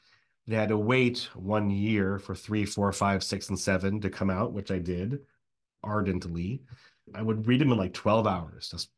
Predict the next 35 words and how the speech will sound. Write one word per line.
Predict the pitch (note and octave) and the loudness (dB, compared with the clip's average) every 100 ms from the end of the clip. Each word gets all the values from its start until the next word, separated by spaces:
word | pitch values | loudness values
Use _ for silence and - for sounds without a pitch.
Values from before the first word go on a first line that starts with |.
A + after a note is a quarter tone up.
| _ | _
plow | F#2+ G2+ | 0 2
through | G#2+ G2 F2 | 0 -2 -4
them. | D2+ - F#2 | -8 -14 -4
A | G#2+ | 0
year | G#2 B2 | 4 4
of | D3 C3 | 6 6
waiting | E3 F3+ G3+ G#3+ - - | 6 8 6 4 -4 -8
for | G2+ | -6
a | |
half | - A2 A2 - | 0 0 0 2
day | A2 | 2
of | G#2 F#2+ | 2 0
reading. | F2 D#2 C#2+ F2+ | -2 -6 -12 -8
It | |
was | F#2 F2+ - | -6 -6 -6
very | F#2 F2+ | -6 -4
quick. | F#2+ B2 - - - - _ _ - | -6 -8 -10 -16 -20 -20 _ _ 0
So | C#3 | 4
he | |
wrote | C3 F#3 G3+ - | 6 6 4 -2
these | A2 B2 B2+ - | 0 2 2 -2
first | - - C3 A#2+ - | -10 -2 0 0 0
five | A2+ G2+ G2+ G#2+ A#2 | 2 2 2 0 -2
of | G#2+ G2 | -6 -4
the | G2 | -2
seven | A2 G#2+ G2+ | 0 0 2
book | F#2+ | 0
series, | - G2+ F#2+ G2 G2+ - _ _ _ _ _ _ - | 0 0 2 0 -4 -14 _ _ _ _ _ _ 0
each | C#3+ C#3 | 2 4
from | D3+ | 4
the | D3 | 4
point | D#3 C#3+ | 4 4
of | |
view | B2 C3 A2+ | 4 2 2
of | A2+ A2 | 2 2